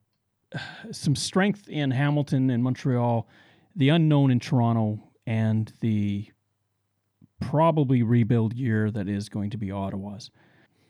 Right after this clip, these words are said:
Having said that, you go out west and you've got that quarterback arsenal all over the place.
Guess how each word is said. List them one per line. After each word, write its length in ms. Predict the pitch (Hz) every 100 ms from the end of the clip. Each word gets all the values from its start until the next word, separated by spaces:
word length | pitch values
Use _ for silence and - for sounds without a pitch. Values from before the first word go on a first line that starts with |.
| _
Having 240 | - 120 117
said 240 | - 139
that, 260 | 131 104 - -
you 160 | 131
go 280 | 117 151 180
out 80 | -
west 520 | 127 131 - - - - -
and 160 | 123 123
you've 120 | 117
got 220 | 143 -
that 200 | 127 - _
quarterback 680 | - - 147 156 139 117 123
arsenal 600 | 113 110 - 107 - -
all 380 | 131 147 151 139
over 160 | 117 165
the 100 | 135
place. 500 | - 120 101 -